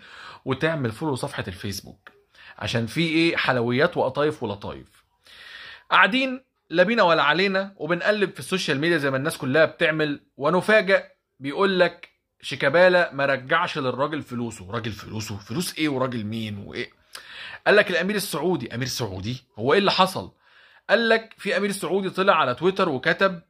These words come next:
إن شيكابالا اتفق معاه إنه يشارك في دورة رمضانية هو وسبعة تقريبا معاه، والمفروض خد الفلوس بتاعة الدورة الرمضانية مقدما، وكان رايح يشارك في الدورة الرمضانية في ظل التوقف الدولي اللي هيحصل الفترة الجاية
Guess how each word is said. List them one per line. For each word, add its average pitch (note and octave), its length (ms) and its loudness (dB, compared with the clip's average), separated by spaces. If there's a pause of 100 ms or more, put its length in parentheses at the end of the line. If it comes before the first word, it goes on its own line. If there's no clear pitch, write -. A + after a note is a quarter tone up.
(200)
إن B2+ 280 -4
شيكابالا C#3 600 2
اتفق E3 360 -4
معاه C#3+ 460 2 (200)
إنه B2+ 180 -6
يشارك D#3+ 320 0
في C3+ 100 -8
دورة D3+ 240 2
رمضانية C3+ 540 2
هو E3 600 4
وسبعة C#3+ 420 4
تقريبا C#3 400 -4
معاه، C#3+ 420 0 (680)
والمفروض E3 680 2
خد F3+ 180 0
الفلوس E3+ 480 -4
بتاعة D#3+ 340 0
الدورة D3+ 320 4
الرمضانية C3+ 440 0
مقدما، D#3+ 600 0
وكان C3 240 -2
رايح D#3+ 320 4
يشارك D3 320 -2
في C3+ 60 -16
الدورة C3+ 260 0
الرمضانية C3 540 0
في B2+ 120 -6
ظل D3 200 0
التوقف C3 460 0
الدولي C3+ 320 -2
اللي A#2 140 0
هيحصل C3 280 -2
الفترة C3 280 -4
الجاية F3 440 2